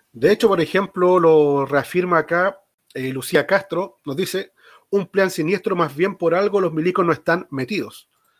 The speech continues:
De hecho, ellos, ellos a ultranza, aparte de que, eh, no quieren mover nada referente al diez por ciento que le ingresa por el, por el cobre, tampoco quieren mover nada referente a sus jubilaciones ni a sus pensiones. Es algo que no van a transar,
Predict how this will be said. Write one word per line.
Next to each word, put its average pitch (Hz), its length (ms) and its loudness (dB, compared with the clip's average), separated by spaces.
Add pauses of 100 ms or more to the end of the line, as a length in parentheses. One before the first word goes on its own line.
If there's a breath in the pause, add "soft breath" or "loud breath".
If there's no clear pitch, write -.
(720)
De 180 140 0
hecho, - 360 -2 (140)
ellos, 156 400 2
ellos 175 420 2
a 151 60 -6
ultranza, 180 500 2
aparte 160 360 0
de 170 100 2
que, 147 160 -2 (120)
eh, 117 360 -6
no 123 100 -6
quieren 147 240 2
mover 131 260 4
nada 156 200 2
referente 160 400 2
al - 60 -2
diez 156 140 0
por 147 160 -4
ciento 160 280 -4
que 156 60 -2
le 147 80 0
ingresa 151 280 -2
por 147 160 0
el, 139 320 -6 (540 soft breath)
por 147 140 0
el 147 80 2
cobre, 180 240 4
tampoco 175 400 4
quieren 180 420 4 (220)
mover 170 400 4
nada 165 440 2
referente 180 540 0
a 170 40 -4
sus - 140 -8
jubilaciones 180 540 -2
ni 185 60 -2
a 175 40 -4
sus 185 120 -6
pensiones. 160 540 -6 (580)
Es - 180 -2
algo 170 220 4
que 160 100 -2
no 143 120 2
van 160 160 2
a 156 60 4
transar, 147 560 -4